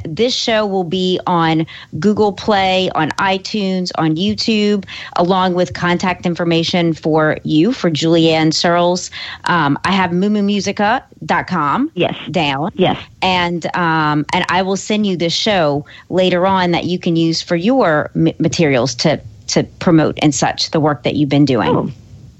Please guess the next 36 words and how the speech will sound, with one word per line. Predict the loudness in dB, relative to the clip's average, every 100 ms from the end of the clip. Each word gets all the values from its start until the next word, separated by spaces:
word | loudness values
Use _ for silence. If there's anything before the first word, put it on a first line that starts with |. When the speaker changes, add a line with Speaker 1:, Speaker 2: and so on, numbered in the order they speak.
| 0
Speaker 2:
Oh, | 2
thank | 2 2
you | 2
very | 2
much. | 4 2 0 -2 -4 -10 -14 -14 -4
And, | 0 2
Speaker 1:
No, | 2
thank | 0 0
Speaker 2:
um, | 0 0 -2
Speaker 1:
you. | 0 0
Speaker 2:
appreciate | 0 0 0 0
that. | 0 -2 -4 -10 -20 _ _ -20 -8 0
And | 2
I | 2
Speaker 1:
It's | 2
Speaker 2:
want | 2
Speaker 1:
been | 2
Speaker 2:
to | 2
say | 2
Speaker 1:
such |
Speaker 2:
one | 2 0
thing. | 2 0 -2 -8 -6
People | -2 2 2
wonder | 4 4 2
Speaker 1:
Please. |
Speaker 2:
how | 2 0
to | -2
spell | 0 0 2
Moo | 4 4
Moo | 2 2
Musica. | 2 0 2 2 2 0 -8 -2
It's | -2 0
like | 2 2
Speaker 1:
Yeah. | 0
Speaker 2:
the |
cow | -2 0 2 4